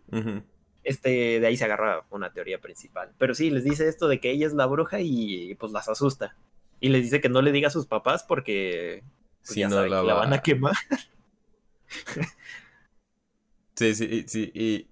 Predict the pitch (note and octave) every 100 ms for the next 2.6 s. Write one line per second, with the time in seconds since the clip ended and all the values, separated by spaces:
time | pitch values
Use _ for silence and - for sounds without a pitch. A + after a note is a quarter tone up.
0 | - G#2+ G#2+ G#2+ G#2+ A2 A2 A2+ A2+ A2
1 | - A2 A2+ D3+ E3 F#3 - - A2+ A#2
2 | C#3 A#2+ A2 B2+ A#2 A2+